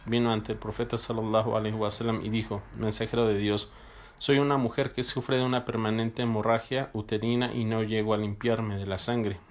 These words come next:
¿Debo dejar la oración?'". El mensajero de Dios sallallahu alaihi wasallam respondió: "No". Esto es de los vasos sanguíneos, no es la menstruación. Cuando te venga la menstruación, dejas la oración.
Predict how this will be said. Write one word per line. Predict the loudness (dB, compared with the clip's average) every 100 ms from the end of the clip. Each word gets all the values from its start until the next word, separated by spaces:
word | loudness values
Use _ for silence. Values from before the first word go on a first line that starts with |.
| _
¿Debo | -2 2 2
dejar | 2 0 2
la | 2
oración?'". | 2 0 -2 -2 -6 -14 -20 -20 -12 -2
El |
mensajero | 0 2 0 0 2
de | 2
Dios | 2 0
sallallahu | 0 2 2 2 2
alaihi | 0
wasallam | 0 0 -2 -2 -4
respondió: | -6 -6 -2 0 0
"No". | 0 0 -2 -4 -20 -20 -6
Esto | -2 -2 0
es | 0
de | 2
los | 2 2
vasos | 0 0
sanguíneos, | -2 0 0 0 0 -2 -4
no | 0
es | 0
la | 2
menstruación. | 0 -2 -4 -4 -2 -2 -2 -8 -20 -20 -20 -2
Cuando | 0 2 2
te | 2
venga | 4 4
la | 4
menstruación, | 2 0 -2 -2 0 0 0
dejas | 0 0 -2
la | 0 2
oración. | 2 0 0 -2